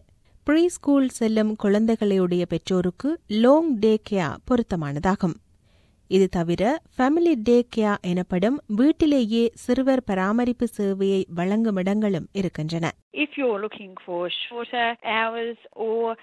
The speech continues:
Speaker 2: it's more important to you that your child is in a small group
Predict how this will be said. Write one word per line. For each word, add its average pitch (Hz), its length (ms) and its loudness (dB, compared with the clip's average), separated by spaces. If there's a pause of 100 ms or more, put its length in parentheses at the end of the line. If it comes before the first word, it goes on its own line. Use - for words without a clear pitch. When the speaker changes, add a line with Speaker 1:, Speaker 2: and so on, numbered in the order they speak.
(200)
Speaker 2:
it's - 180 -10
more 233 180 -6
important 226 480 -8
to 220 120 -14
you 226 200 -4 (140)
that 190 240 -2 (140)
your 208 220 -8
child 208 440 -2
is 175 240 -14
in 202 120 -12
a 202 140 -10
small 226 380 -10
group 226 420 -8